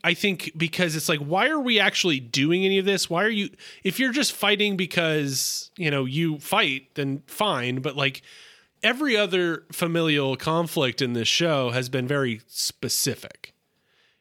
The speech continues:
And I think this is just very vague and under, and may-, and maybe that's the way they, they wanted to do it.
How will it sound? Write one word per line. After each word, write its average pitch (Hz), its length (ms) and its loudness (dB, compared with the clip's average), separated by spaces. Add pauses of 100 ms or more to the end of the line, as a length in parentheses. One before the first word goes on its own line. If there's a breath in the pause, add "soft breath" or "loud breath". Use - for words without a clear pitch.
(120)
And 147 80 0
I 147 60 2
think 170 160 -2
this 190 160 0
is 185 100 0
just 156 160 -2
very 160 320 2
vague 131 580 0
and 131 220 -2
under, 127 540 -2 (180)
and 226 160 2
may-, 277 200 2
and 240 180 2
maybe 254 260 2
that's 226 340 0
the 190 200 -4
way 190 200 4
they, 180 140 2
they 151 160 0
wanted 139 380 -2
to 127 100 -4
do 131 280 -2
it. 233 180 -6